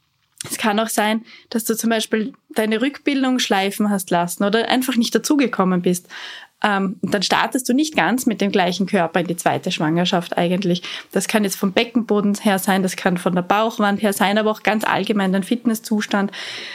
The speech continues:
Oder es sind eben Komplikationen, du hast Schmerzen oder du hast einen verkürzten Gebärmutterhals, dann darfst du einfach nicht. Das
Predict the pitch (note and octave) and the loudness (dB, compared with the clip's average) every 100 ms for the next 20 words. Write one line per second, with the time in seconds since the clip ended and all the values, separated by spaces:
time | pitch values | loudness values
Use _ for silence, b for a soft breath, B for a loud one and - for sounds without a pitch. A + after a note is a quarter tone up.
0 | B B - C4 C#4+ - C4+ B3+ A3+ A#3+ | B B -2 0 2 0 0 2 2 2
1 | B3+ A3+ A3 G#3+ A3+ - B3 C4+ A3 G3+ | 2 2 2 0 0 2 4 4 4 4
2 | G3+ G3 - G#3+ G#3+ A3 A3 - A3+ A3+ | 2 2 2 4 4 2 0 2 2 4
3 | F#3 F3 F3+ G3 F#3 F3+ G3+ G3 G3 G3 | 4 4 2 2 2 2 0 2 0 0
4 | G#3 - B3 C#4 F#3 G#3 G#3 G#3+ G3 F#3+ | 0 2 0 2 2 2 0 0 0 0
5 | B3 B3 C3+ F3+ - G3+ F3+ G3 G3 - | 0 0 0 0 -2 -2 -2 -2 -4 -2
6 | C#4 - G#3+ - | -2 -2 -6 -6